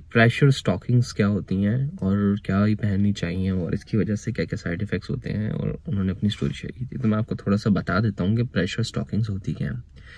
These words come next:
देखिए, pressure स्टॉकिंग सादा ज़ुबान में, अगर आप देखेंगे तो वो मोज़ा लगता है, ठीक है। वो एक लंबा मोज़ा होता है जो कि पाँव के टिप से लेके ऊपर तक, अमूमन रान तक या फिर घुटनों तक आता है। इसमें below knee and above knee होती है, या full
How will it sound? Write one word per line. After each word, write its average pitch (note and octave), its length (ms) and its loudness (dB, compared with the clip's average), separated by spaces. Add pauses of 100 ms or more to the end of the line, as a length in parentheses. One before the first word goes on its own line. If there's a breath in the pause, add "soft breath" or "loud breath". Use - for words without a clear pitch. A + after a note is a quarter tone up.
(520 loud breath)
देखिए, C3 320 0 (280)
pressure C3 440 6
स्टॉकिंग D3 680 4
सादा A#2+ 320 2
ज़ुबान G#2 320 4
में, G2 260 0 (1160 loud breath)
अगर A2+ 260 4
आप G#2+ 120 6
देखेंगे A#2 400 4
तो B2+ 120 4
वो B2+ 120 8
मोज़ा G2+ 340 6
लगता - 320 -4
है, - 120 -10 (120)
ठीक G#2+ 180 -2
है। A2+ 100 2
वो A2 100 2
एक A2 140 0
लंबा G2+ 300 6
मोज़ा G#2 260 4
होता F2+ 260 2
है F#2+ 120 6
जो G#2 160 2
कि G2+ 100 0
पाँव F2+ 280 -2
के G2+ 120 0
टिप G2+ 160 2
से - 180 0
लेके E2+ 460 -2
ऊपर - 280 -4
तक, - 220 -2 (480)
अमूमन G2+ 360 6
रान G2 260 2
तक A#2 180 0 (200)
या F2 140 0
फिर G#2 140 -2
घुटनों B2+ 320 -4
तक - 200 -6
आता - 220 -8
है। - 140 -4
इसमें - 240 0
below G#2+ 320 8
knee A2+ 220 4
and - 160 -2
above F#2+ 240 2
knee - 140 0
होती - 260 -8
है, - 220 -6
या F2+ 100 -2
full A2+ 460 2